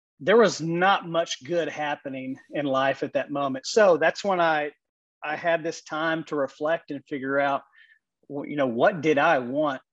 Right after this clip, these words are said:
out of my life? And at this point, I think I'd been coaching CrossFit for about a year, officially,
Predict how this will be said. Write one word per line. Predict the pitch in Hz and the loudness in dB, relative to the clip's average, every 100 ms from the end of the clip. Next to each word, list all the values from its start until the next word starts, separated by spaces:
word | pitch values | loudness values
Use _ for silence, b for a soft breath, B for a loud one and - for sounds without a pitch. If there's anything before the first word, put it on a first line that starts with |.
| _ _ _ _ | _ _ _ _
out | 147 143 135 | 0 0 -2
of | |
my | 123 120 | -6 -6
life? | 113 131 135 - | -2 -2 -2 -4
And | 120 | -12
at | 120 | -8
this | 110 - | -8 -8
point, | - 175 - | -4 -4 -4
I | 135 | -6
think | 190 190 | -8 -4
I'd | 175 143 | -2 -2
been | 131 | -4
coaching | - 151 151 139 131 | -2 -2 -2 -4 -4
CrossFit | - 135 139 - 131 127 - _ _ _ _ _ _ _ _ _ | 0 2 2 -2 -2 -2 -4 _ _ _ _ _ _ _ _ _
for | - 147 135 | -2 2 2
about | 139 151 | 4 2
a | 151 | 2
year, | 127 139 175 226 - _ _ _ _ _ _ _ | -2 0 0 -2 -10 _ _ _ _ _ _ _
officially, | 143 - 156 - 175 170 180 | -6 -2 -2 0 2 2 0